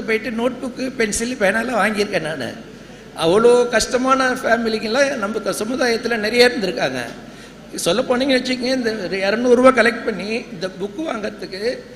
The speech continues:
அந்த புக்கே நம்ம டெலிஃபோன் டைரக்டரி மாதிரி ஒரு பைபிள். நம்ம கம்யூனிட்டியுடைய மொத்த அட்ரஸும் நிர்வாக குழுவும் எல்லாமே அதுல தெரியறதுக்கு ஒரு, ஒரு, ஒரு புக்கு. டெலி-, அந்த காலத்துல டெலிஃபோன் புக்கு இருந்தா அது ரெஃபரன்ஸ் இருக்கும். அது மாதிரி இது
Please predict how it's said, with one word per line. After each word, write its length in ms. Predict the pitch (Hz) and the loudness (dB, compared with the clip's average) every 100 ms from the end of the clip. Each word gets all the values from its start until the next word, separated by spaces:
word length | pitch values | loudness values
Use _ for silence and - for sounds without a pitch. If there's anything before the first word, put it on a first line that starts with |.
| - - - | -20 -16 -6
அந்த 220 | 160 202 175 | -4 -2 -2
புக்கே 420 | 233 - 381 339 | -2 0 0 0
நம்ம 220 | 311 277 | 0 -2
டெலிஃபோன் 460 | 254 240 254 262 277 | -2 0 0 0 -2
டைரக்டரி 340 | 247 220 - | -2 -2 -6
மாதிரி 200 | 226 254 | -6 -2
ஒரு 180 | 247 202 | -2 -2
பைபிள். 440 | 170 226 262 202 113 - - - - - | 0 0 0 -4 -6 -12 -18 -20 -20 -12
நம்ம 200 | 165 196 208 | -8 -8 -2
கம்யூனிட்டியுடைய 680 | 214 254 277 254 254 240 196 | 0 2 0 -2 -2 -2 -2
மொத்த 400 | 196 208 247 220 | -6 -2 0 0
அட்ரஸும் 560 | 220 220 220 190 233 - 214 | 0 -2 -2 -4 -6 -8 -6
நிர்வாக 400 | 202 226 254 233 | -2 2 2 2
குழுவும் 540 | 202 196 202 226 - | -2 -2 -2 -4 -2
எல்லாமே 480 | 180 214 240 247 247 | 0 2 2 2 0
அதுல 220 | 247 208 | 0 -2
தெரியறதுக்கு 580 | 196 208 233 220 196 220 | -2 -2 -2 -4 -2 0
ஒரு, 180 | 220 196 196 180 - 131 170 180 | 2 2 0 -2 -4 -4 -4 -4
ஒரு, 220 | 185 - - - - | -4 -6 -10 -10 0
ஒரு 180 | 202 | 2
புக்கு. 460 | 202 214 - 233 147 - - | 4 0 2 -2 -2 -6 0
டெலி-, 200 | 226 294 | 2 2
அந்த 220 | 214 226 | 0 2
காலத்துல 340 | 240 247 254 240 | 2 4 2 0
டெலிஃபோன் 460 | 240 226 254 254 | 0 0 -2 -2
புக்கு 120 | 220 | -2
இருந்தா 260 | 220 220 247 | -4 -4 -2
அது 180 | 233 226 | -2 -2
ரெஃபரன்ஸ் 500 | 214 208 233 247 214 | -2 -2 -2 -4 -4
இருக்கும். 320 | 175 165 - | -6 -8 -6
அது 180 | 170 196 | -4 -2
மாதிரி 220 | 226 226 | 0 0
இது 320 | 202 180 214 | 0 -2 -4